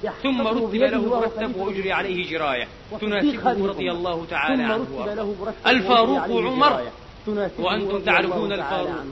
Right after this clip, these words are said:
Speaker 1: وأرضاه.
Speaker 2: فتح بيت
Speaker 1: الفاروق
Speaker 2: المقدس وفي
Speaker 1: عمر،
Speaker 2: ثوب و-، وعلى
Speaker 1: وأنتم
Speaker 2: ثوبه
Speaker 1: تعرفون
Speaker 2: أو في
Speaker 1: الفاروق.
Speaker 2: ثوبه
Speaker 1: فتح بيت
Speaker 2: ستة عشرة
Speaker 1: المقدس وفي
Speaker 2: ربعة
Speaker 1: ثوبه و-،
Speaker 2: رضي الله
Speaker 1: وعلى
Speaker 2: تعالى
Speaker 1: ثوبه أو
Speaker 2: عنه
Speaker 1: في
Speaker 2: وأرضاه.
Speaker 1: ثوبه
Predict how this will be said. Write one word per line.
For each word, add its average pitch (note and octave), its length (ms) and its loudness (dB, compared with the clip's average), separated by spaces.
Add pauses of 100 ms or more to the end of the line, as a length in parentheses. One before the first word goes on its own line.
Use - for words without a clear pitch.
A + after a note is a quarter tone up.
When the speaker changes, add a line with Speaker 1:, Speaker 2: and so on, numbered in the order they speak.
(100)
Speaker 1:
وأرضاه. C3 340 -2
Speaker 2:
فتح B3+ 260 2
بيت B3+ 140 6
Speaker 1:
الفاروق A#3+ 340 6
Speaker 2:
المقدس B3+ 280 2
وفي A#3 220 2
Speaker 1:
عمر، C#4 180 4
Speaker 2:
ثوب A#3 240 -2 (140)
و-، G#3+ 140 -2 (260)
وعلى G#3 340 6
Speaker 1:
وأنتم G#3 120 4
Speaker 2:
ثوبه A#3 160 2
Speaker 1:
تعرفون G3+ 220 2
Speaker 2:
أو G#3 140 2
في G3+ 80 -2
Speaker 1:
الفاروق. G#3+ 300 0
Speaker 2:
ثوبه A#3+ 400 -2 (220)
Speaker 1:
فتح B3+ 360 -2
بيت B3 180 2
Speaker 2:
ستة A#3 120 2
عشرة A3+ 420 4
Speaker 1:
المقدس G#3+ 200 0
وفي A3 100 -6
Speaker 2:
ربعة A#3 180 -2
Speaker 1:
ثوبه A3 340 -6
و-، G#3+ 120 -4
Speaker 2:
رضي F#3+ 280 -2
الله F#3+ 140 0
Speaker 1:
وعلى A3 260 2
Speaker 2:
تعالى D#3+ 360 0
Speaker 1:
ثوبه - 120 -2
أو - 40 0
Speaker 2:
عنه G3+ 140 -2
Speaker 1:
في - 60 -4
Speaker 2:
وأرضاه. A#3+ 160 -4
Speaker 1:
ثوبه B3 440 -4